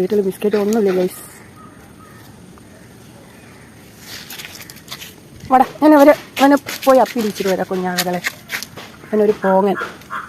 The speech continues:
പോങ്ങൻ സായിപ്പ്. ജന്മം മുതലേ പട്ടിക്കുട്ടികളോട് എനിക്കൊരു ഭ്രമമാണ് ഗൈസ്. ഇങ്ങോട്ട് വന്നിട്ട്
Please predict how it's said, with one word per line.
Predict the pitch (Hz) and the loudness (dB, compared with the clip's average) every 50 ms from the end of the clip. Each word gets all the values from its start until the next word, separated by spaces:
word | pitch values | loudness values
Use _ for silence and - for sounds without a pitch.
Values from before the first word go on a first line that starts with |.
| - - - - - - - - - - - | -18 -18 -16 -14 -14 -14 -14 -18 -20 -10 -6
പോങ്ങൻ | 226 220 226 233 254 254 - | -4 -2 -2 -2 -4 -4 -6
സായിപ്പ്. | - 196 196 - - - - - - - - - - - - - - - - - - - - - - - - | -6 -8 -8 -8 -14 -18 -20 -20 -20 -20 -20 -20 -20 -20 -20 -20 -20 -20 -20 -20 -18 -18 -18 -18 -12 -8 -4
ജന്മം | 190 185 196 214 208 202 190 | -2 -2 0 0 0 0 0
മുതലേ | 185 196 190 196 202 208 214 214 214 240 - - - - - - - - - - - - - - - | 0 0 0 0 2 2 2 2 2 0 -2 -4 -12 -14 -18 -18 -16 -16 -16 -16 -16 -18 -12 -8 -6
പട്ടിക്കുട്ടികളോട് | 190 180 - - - 220 - 220 196 190 185 190 185 180 | -6 -6 -4 -6 -6 -2 2 2 4 4 4 2 2 0
എനിക്കൊരു | 180 175 - 185 175 175 165 - | 0 -2 -2 -2 -2 -2 -2 -2
ഭ്രമമാണ് | - 185 185 175 180 190 214 196 175 175 175 | -2 0 0 2 2 2 0 0 -2 -4 -4
ഗൈസ്. | 175 180 - - - - - - - - - - - - - - - - | -6 -6 -8 -10 -20 -20 -20 -20 -20 -20 -18 -18 -16 -14 -14 -10 -6 -2
ഇങ്ങോട്ട് | 185 190 202 208 233 226 | 0 2 2 2 2 2
വന്നിട്ട് | 214 220 214 233 | 2 2 2 0